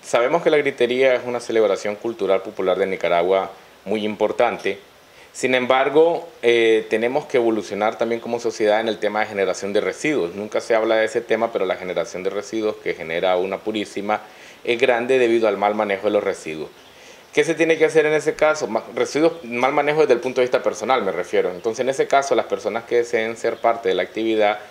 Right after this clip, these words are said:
siempre es recomendable, yo diría, que anden tam-, no boten la basura en la calle, que guarden la, así como andan una bolsa con las cosas, anden una bolsita para echar la basura, todo lo que van tomando, todo lo que va sobrando, y que, por favor,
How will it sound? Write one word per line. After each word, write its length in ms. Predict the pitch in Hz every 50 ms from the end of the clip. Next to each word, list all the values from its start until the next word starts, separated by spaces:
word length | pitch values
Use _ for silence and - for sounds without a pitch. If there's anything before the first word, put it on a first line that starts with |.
| - - - - - - -
siempre 280 | - 139 131 123 135
es 40 | 135
recomendable, 580 | 131 - 131 127 131 127 123 123 120 120 120 120
yo 60 | 117
diría, 340 | 120 117 117 117 117 117 117
que 120 | - 107
anden 200 | 101 104 110 110
tam-, 220 | - 117 107 107 104 - - -
no 200 | 113 110 117 117
boten 240 | 117 120 120 - 113
la 80 | 110 107
basura 260 | 104 - - 110 113
en 60 | 110
la 100 | 113 113
calle, 320 | - 117 110 107 110 113
que 100 | 107 -
guarden 340 | 95 87 98 101 101 104 107
la, 100 | 107 107
así 300 | 110 - 104 104 - 123
como 180 | 113 123 123 120
andan 200 | 120 120 117 123
una 160 | 123 120 120
bolsa 480 | 117 120 127 127 120 - - 120 110 -
con 140 | - 117
las 140 | 113 113 113
cosas, 320 | - 135 123 120 117 113 107
anden 180 | 104 107 113
una 160 | 113 113 117
bolsita 400 | 113 117 113 110 - 117 - 113
para 140 | - 110 110
echar 180 | 110 - 120 110
la 80 | 117
basura, 500 | 113 113 117 117 - 127 127 120 120 117 - - - - -
todo 160 | 120 120 120
lo 140 | 120 120 120
que 80 | -
van 160 | 117 117 117 -
tomando, 360 | 123 120 120 120 120 120 117
todo 160 | - 117 120
lo 120 | 120 120
que 80 | 120 117
va 100 | 117 113
sobrando, 500 | - 135 135 139 135 113 110 131 143 - - - - - - - - - - -
y 120 | 180 170
que, 160 | - - 165
por 200 | 160 - 143 135
favor, 560 | - - 139 139 135 131 131 131 131 131 -